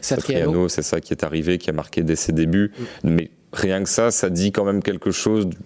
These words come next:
Speaker 2: entre guillemets, manque de continuité. C'est-à-dire que t'as commencé avec deux attaquants qui jouaient tous les matchs, et là, c'est un troisième qui arrive et qui se retrouve titulaire. Donc, il y a une nouvelle organisation à penser.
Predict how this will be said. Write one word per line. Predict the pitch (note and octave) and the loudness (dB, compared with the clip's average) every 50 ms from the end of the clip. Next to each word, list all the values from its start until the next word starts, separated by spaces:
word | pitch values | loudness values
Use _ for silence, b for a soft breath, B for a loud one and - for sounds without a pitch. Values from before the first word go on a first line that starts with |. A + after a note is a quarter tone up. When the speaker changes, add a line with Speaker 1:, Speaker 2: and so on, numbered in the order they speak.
| - - - | -14 -10 -6
Speaker 2:
entre | - F2 - - F#2+ | -6 -6 -2 -2 0
guillemets, | E2+ F2+ G2 G2 F#2+ | 2 2 2 2 2
manque | F#2+ F#2 F#2 | 2 0 0
de | E2+ F2 | 0 0
continuité. | - F#2 F2+ - - G2+ G2+ G2 A#2+ A2+ | 0 0 -2 0 0 0 0 2 2 0
C'est-à-dire | - - E2+ - | 0 0 -2 -2
que | - - | 0 0
t'as | - F#2 | -2 -2
commencé | D#2+ - E2+ E2+ E2 - - F2+ | 0 0 -2 -2 -2 -2 -2 -2
avec | E2 D#2+ | 0 0
deux | E2 D#2+ D#2+ | 0 0 0
attaquants | E2+ - F2 - F#2+ F#2+ | 0 0 0 -2 -2 -4
qui | - F#2+ E2 | -2 -2 0
jouaient | - E2+ D#2 | 0 0 0
tous | - - | 0 0
les | E2 | 0
matchs, | E2 G2 G#2+ - - - B B B B B | 0 0 0 0 -2 -6 B B B B B
et | - E2+ | 0 0
là, | F#2+ F#2+ | 0 0
c'est | - - F2 | -2 -4 -6
un | E2 | -4
troisième | - - F#2 F2 D#2+ F#2+ F#2+ F2+ | -2 -2 -2 0 0 0 -2 -2
qui | - - | -2 -2
arrive | E2 F2+ G2 F2+ | -2 0 0 0
et | F2 | -2
qui | - - | -2 -4
se | - - | -4 -4
retrouve | - - - F2 | -4 -2 -4 -6
titulaire. | - - E2+ - F#2+ G2 F2 | -4 -4 -2 -2 0 0 0
Donc, | D#2+ D#2+ D2+ - - - | -2 -4 -6 -8 -4 -4
il | E2 | -2
y | |
a | D#2 | 0
une | E2+ | 2
nouvelle | E2+ E2 F2 F2 | 2 2 2 2
organisation | F2 E2 E2 D#2+ D#2+ D#2+ D#2+ E2 D#2+ - - - F2 | 2 0 0 0 0 2 2 0 0 -2 -2 -2 -2
à | D#2+ | -2
penser. | - E2 E2+ - - G#2+ G#2+ - | -2 -4 -4 -2 -2 -2 -2 -4